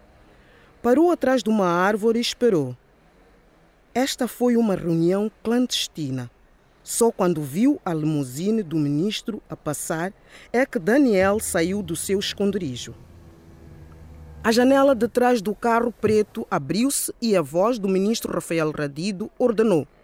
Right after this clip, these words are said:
"Entra!" O inspetor Daniel obedeceu e entrou na limusine do ministro do Interior. Daniel sentiu o perigo. No início, estranhamente, o ministro ficou silencioso.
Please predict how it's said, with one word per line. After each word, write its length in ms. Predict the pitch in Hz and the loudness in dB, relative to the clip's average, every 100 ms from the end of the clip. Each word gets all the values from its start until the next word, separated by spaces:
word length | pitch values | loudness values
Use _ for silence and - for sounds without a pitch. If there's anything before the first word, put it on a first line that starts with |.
| _ _ _ - | _ _ _ -2
"Entra!" 280 | 269 214 - _ _ _ _ _ _ - - - | 0 -2 -8 _ _ _ _ _ _ -20 -8 0
O 160 | 226 | 4
inspetor 600 | 339 - 208 - 240 247 | 4 2 -2 -2 -2 -2
Daniel 440 | 165 151 180 214 202 | 0 0 0 0 -2
obedeceu 760 | 143 147 147 - 226 247 247 _ | -4 -6 -8 -6 -2 -2 -2 _
e 200 | 330 320 | 2 2
entrou 380 | 196 - 220 226 | 2 0 0 0
na 100 | 185 | 0
limusine 560 | 151 160 143 143 208 214 | 0 -2 -2 -2 -2 -2
do 140 | 165 | -2
ministro 420 | 156 175 202 214 | -2 -2 -4 -8
do 140 | 175 202 | -6 -6
Interior. 500 | - 214 160 127 - - - - - - - - | -4 -6 -6 -6 -12 -20 -20 -20 -20 -20 -20 -8
Daniel 520 | 156 262 254 180 180 | 0 2 4 2 0
sentiu 520 | - - 185 - 208 208 | -2 -2 -2 -2 -4 -2
o 40 | |
perigo. 540 | - 226 160 131 127 - - - - - - - - - - - - - | -2 -2 -2 -6 -10 -16 -20 -20 -20 -20 -20 -20 -20 -20 -20 -20 -20 -4
No 120 | 208 | 2
início, 440 | 262 277 320 294 302 | 4 6 4 2 0
estranhamente, 1040 | - - - 330 381 277 208 233 254 - - | -2 -4 -6 0 2 4 4 2 0 -4 -4
o 60 | |
ministro 460 | 208 202 247 - 233 | 0 0 0 -2 -6
ficou 320 | 220 - 254 | -10 -4 -4
silencioso. 920 | - - 403 247 - 180 143 117 117 | -2 0 0 0 -4 -4 -4 -6 -12